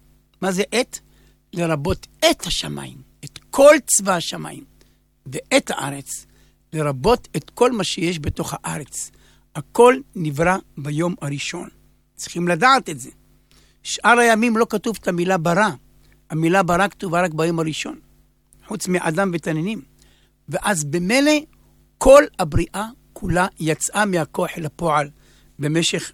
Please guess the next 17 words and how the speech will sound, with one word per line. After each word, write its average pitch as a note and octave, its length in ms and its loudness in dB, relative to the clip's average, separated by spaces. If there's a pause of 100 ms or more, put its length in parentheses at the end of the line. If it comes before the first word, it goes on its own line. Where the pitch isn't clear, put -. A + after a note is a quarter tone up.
(120)
שאר - 340 -4
הימים. C#3 440 -2 (1120)
אבל E3+ 220 4
הכל G#3+ 240 2
היה F#3+ 180 4
תוהו F3 260 -2
ובוהו D#3 280 0
לפני C#3 280 -8
כן. - 200 -20 (880)
והקדוש F#3 500 0
ברוך F3 280 -4
הוא B3+ 180 -6 (840)
התחיל E4 440 0 (840)
לסדר D#3+ 520 2 (120)
כל B3 180 2
דבר F#3+ 260 0
במקום. D#3+ 460 -8